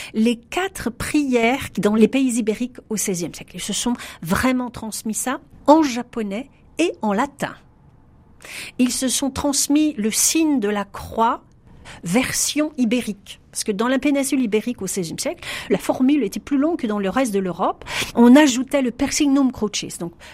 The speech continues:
per signum crucis, liberanos Deus noster ab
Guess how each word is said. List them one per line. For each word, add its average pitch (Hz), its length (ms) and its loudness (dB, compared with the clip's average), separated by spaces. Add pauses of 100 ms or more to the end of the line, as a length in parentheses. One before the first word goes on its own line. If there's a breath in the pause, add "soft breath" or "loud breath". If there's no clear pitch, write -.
(140 loud breath)
per 254 180 2
signum 254 460 2
crucis, 254 560 -4
liberanos 220 800 -2
Deus 220 360 -6
noster 208 540 -6 (360 loud breath)
ab 196 160 -2